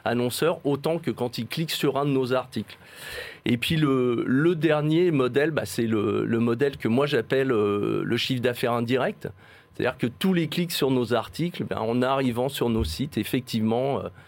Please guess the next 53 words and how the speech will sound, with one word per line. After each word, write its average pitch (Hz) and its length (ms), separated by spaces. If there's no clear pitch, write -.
on 117 120
génère 117 440
du, 107 200
du 104 140
chiffre 117 280
d'affaires, 113 520
euh, 101 80
grâce 101 320
à 107 60
la 98 100
publicité, 107 760
euh, 113 160
programmatique 104 840
ou 107 260
gré 101 160
à 104 80
gré, 117 360
euh, 98 160
euh, - 100
sur, 110 360
euh, 95 240
sur, 107 340
euh, 95 160
sur - 180
le 110 120
site - 420
de 107 260
la 110 160
marque 110 220
Prisma. - 460
Euh, 107 480
alors, 120 160
je 127 100
vais 156 80
parler 190 260
de 226 80
trois 170 240
chiffres, 170 480
parce 123 140
que - 80
pour 156 220
les 170 180
annonceurs, 160 420
je 202 60
crois 147 140
qu'il 147 80
y 131 40
a 127 40
des 120 100
choses 160 320
à, 110 220
à 120 140
leur, 117 380